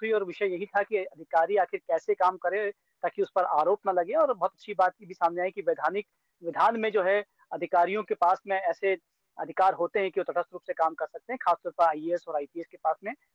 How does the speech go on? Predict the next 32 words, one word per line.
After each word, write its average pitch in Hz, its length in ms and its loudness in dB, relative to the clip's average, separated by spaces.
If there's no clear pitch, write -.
हमें 190 140 4
लगता 208 220 4
है 220 80 4
कि 214 100 0
आने 185 140 4
वाले 196 120 2
चुनाव 175 320 2
में 196 140 0
ये 175 200 -2
जो 180 120 -2
विधानिकी 170 480 -4
है, 170 140 -2
ये 156 100 -6
विधायक, 156 360 2
ये 165 60 -10
जो 175 120 -4
विधान 165 320 0
है, 147 120 -10
ये 180 140 0
अधिकारियों 170 420 0
में 180 100 -6
देखने 170 260 -4
को 170 100 -12
मिलेगा 165 360 -2
और 277 100 2
किसी - 220 -12
भी 175 60 -8
तरह 165 280 -2
का 170 160 -2
सवाल 160 300 2
उठाने 165 400 -6
का, 160 360 2